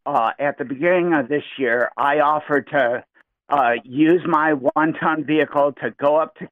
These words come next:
Canada, right where, right near a cottage I go to up there, and bring some hemp seed down here. But, uh,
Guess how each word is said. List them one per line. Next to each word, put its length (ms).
Canada, 640
right 360
where, 560
right 340
near 840
a 420
cottage 600
I 160
go 240
to 120
up 200
there, 320
and 240
bring 260
some 360
hemp 360
seed 220
down 300
here. 320
But, 420
uh, 440